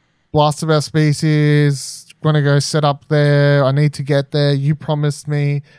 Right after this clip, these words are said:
Mando's like, "Look, frog lady, we're fucking, <laughs> we're crashed. We're, we're in a fucking cave. What do you want me to do here?"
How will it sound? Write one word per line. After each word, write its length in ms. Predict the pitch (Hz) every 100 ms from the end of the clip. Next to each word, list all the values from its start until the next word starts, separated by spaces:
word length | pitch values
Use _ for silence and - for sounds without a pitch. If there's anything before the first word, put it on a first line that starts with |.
| _ -
Mando's 420 | 135 143 139 135
like, 220 | 135 113
"Look, 400 | 165 156 - - - _ _ _
frog 260 | - 120 120
lady, 340 | 120 143 156 - _ _ _
we're 100 | 135
fucking, 580 | 135 185 175 165 160 160 - - - 165
<laughs> 380 | - _ _ _
we're 120 | 165
crashed. 460 | - 180 170 - -
We're, 320 | 156 185 170
we're 300 | 78 127 170
in 60 | 180
a 60 |
fucking 280 | 165 196 175
cave. 280 | 180 180 151
What 80 | 160
do 40 |
you 40 | 175
want 160 | 175
me 80 | 175
to 80 | 165
do 160 | 147 160
here?" 320 | 180 120